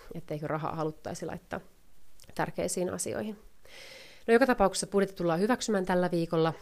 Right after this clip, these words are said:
ja toi nousu nyt ei ole ihan, ihan hirveän merkittävä, mut halusin nostaa vaan esiin näitä muutamia vallankäytöllisiä, ää, asioita, sitä, että mihin se raha oikeasti menee – ja ihan mielelläni ottaisin teiltä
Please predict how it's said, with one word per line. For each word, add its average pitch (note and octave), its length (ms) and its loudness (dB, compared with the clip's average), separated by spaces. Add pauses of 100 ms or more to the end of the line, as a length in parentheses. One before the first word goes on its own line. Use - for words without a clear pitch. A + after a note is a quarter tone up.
(140)
ja D#3+ 180 2
toi D3+ 240 2
nousu D3+ 300 0
nyt - 140 -8
ei D3+ 160 0
ole D3+ 100 -2
ihan, D3 340 -2
ihan D3+ 240 -2
hirveän F3 480 6
merkittävä, D#3 520 -2
mut D#3 140 -6
halusin D#3 360 0
nostaa D3+ 380 -4
vaan D3 140 -2
esiin D#3 260 -2
näitä E3 300 -8
muutamia D#3+ 400 -2 (600)
vallankäytöllisiä, D#3+ 840 4 (420)
ää, D3 420 -4
asioita, D3+ 520 -2 (180)
sitä, D#3 300 -4
että D3 220 -6
mihin E3 220 0
se D3+ 100 -8
raha D3+ 240 -4
oikeasti D3+ 460 -6
menee – E3 560 2 (560)
ja D#3+ 120 -2
ihan D#3 120 -2
mielelläni D3 420 0
ottaisin D3+ 300 -6
teiltä D3 320 -4